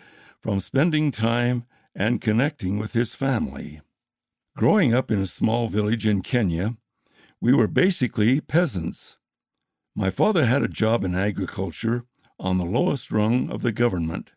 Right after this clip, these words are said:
He worked in the fields with farmers, and so at home, he always asked my brother and me to join him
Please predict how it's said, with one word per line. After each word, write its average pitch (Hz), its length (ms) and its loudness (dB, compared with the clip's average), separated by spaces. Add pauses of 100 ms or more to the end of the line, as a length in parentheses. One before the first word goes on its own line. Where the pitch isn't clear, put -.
(1000)
He - 100 -2
worked 208 300 0
in 160 80 2
the 139 80 2
fields 127 520 2
with 113 120 0
farmers, 76 720 -4 (560)
and - 160 -4
so 90 240 0
at 82 60 -6
home, 117 480 0 (560)
he 90 120 -2
always 107 340 0
asked 117 260 -2
my 92 160 -4
brother 135 300 0
and 98 160 -2
me 98 220 0
to 113 160 -2
join 170 340 0
him 117 320 0